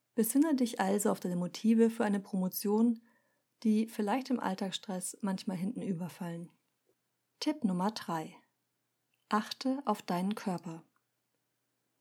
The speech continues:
Wenn du Schindluder mit deinem Körper treibst, musst du dich nicht wundern, wenn über kurz oder lang die Motivation darunter leidet.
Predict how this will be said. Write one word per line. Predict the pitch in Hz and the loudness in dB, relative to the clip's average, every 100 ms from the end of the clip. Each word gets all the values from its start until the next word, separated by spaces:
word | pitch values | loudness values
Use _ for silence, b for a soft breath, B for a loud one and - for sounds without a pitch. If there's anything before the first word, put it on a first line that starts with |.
| _ _ _ _ | _ _ _ _
Wenn | 233 | 6
du | 233 | 6
Schindluder | 233 294 339 - 285 247 | 4 0 -2 4 6 6
mit | 208 | 4
deinem | 208 190 | 2 -2
Körper | 185 226 240 208 | -2 -2 -2 -2
treibst, | - 180 175 180 - - - | -4 -4 -4 -4 -8 -10 -6
musst | 220 226 226 | 2 4 4
du | |
dich | 233 233 | 2 4
nicht | 254 - | 2 4
wundern, | 214 240 247 240 247 B B B _ | 4 6 6 2 0 B B B _
wenn | 220 | 2
über | 226 214 | 4 2
kurz | 214 - 302 339 | 0 -2 -4 -2
oder | 196 175 | -4 -2
lang | 170 190 226 | 0 2 2
die | 220 | 2
Motivation | 185 190 180 170 - 185 | -2 -2 -4 -4 -4 -2
darunter | 185 175 175 190 | -2 -2 -4 -6
leidet. | 170 160 156 175 - - | -4 -6 -6 -10 -14 -20